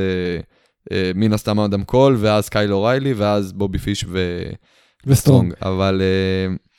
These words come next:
Speaker 1: בסופו של דבר, הם כן עדיין רלוונטיים, אה, היות שהם חלק מ-, מהסטייבל,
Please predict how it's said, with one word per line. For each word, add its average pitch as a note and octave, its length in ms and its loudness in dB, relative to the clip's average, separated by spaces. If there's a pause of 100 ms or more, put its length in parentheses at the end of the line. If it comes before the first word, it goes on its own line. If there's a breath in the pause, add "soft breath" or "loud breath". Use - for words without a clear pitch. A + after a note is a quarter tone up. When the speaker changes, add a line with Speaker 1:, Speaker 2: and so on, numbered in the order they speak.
(800 soft breath)
Speaker 1:
בסופו A2 420 2
של C3+ 200 0
דבר, A#2 380 0 (720)
הם G#2 220 0
כן B2 260 4
עדיין A2+ 320 4
רלוונטיים, G#2+ 760 0 (600)
אה, F2 40 -4 (400)
היות G2+ 320 2
שהם G2+ 220 -2
חלק G#2 380 -2
מ-, F2+ 520 -4
מהסטייבל, G2 600 0